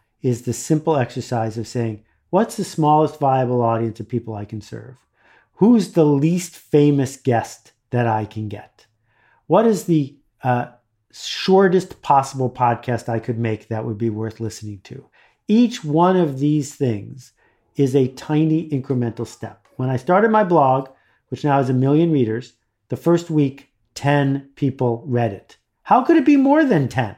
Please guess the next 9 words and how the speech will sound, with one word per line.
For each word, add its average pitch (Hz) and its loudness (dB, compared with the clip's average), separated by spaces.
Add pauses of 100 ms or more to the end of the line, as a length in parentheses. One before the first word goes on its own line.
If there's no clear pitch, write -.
(500)
right? 208 2 (220)
That 160 4
if 165 2
we 185 6
think 208 0
about 185 2
Marc 170 2
Maron's 170 2
podcast, 151 -2